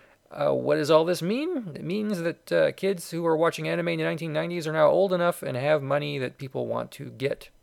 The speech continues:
So that's why you're gonna get more of this kind of stuff. That's, that's the secret sauce of this business, by the way. About fifteen, twenty years in, people start selling you back what you had when you were a kid. Twenty to thirty,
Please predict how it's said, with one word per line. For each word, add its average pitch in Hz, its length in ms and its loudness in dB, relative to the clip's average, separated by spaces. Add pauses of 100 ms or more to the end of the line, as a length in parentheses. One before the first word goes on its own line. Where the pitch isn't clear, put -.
(120)
So 123 200 -4
that's - 180 0
why 123 120 -4
you're 123 120 -4
gonna 117 140 -10
get 127 160 -6
more 143 160 4
of 117 60 0
this 113 160 -8
kind 123 200 -8
of 120 80 -10
stuff. - 220 -10 (240)
That's, 196 240 4 (180)
that's 165 220 2
the 160 100 -6
secret 147 280 -6
sauce 165 320 0
of 117 60 -8
this 113 120 -8
business, 131 300 -6
by - 180 -2
the - 100 -6
way. - 180 -10 (460)
About 143 380 4
fifteen, 190 320 -4
twenty 185 300 -2
years 170 320 0
in, 190 240 -2
people 170 260 -6
start 156 260 2
selling 156 300 -2
you 147 80 -4
back 151 260 2
what - 120 -8
you 139 80 0
had 147 120 4
when 156 120 -4
you 147 80 -4
were 147 120 0
a 143 60 0
kid. 190 340 -2 (140)
Twenty 160 300 -6
to 147 100 -2
thirty, 185 520 -2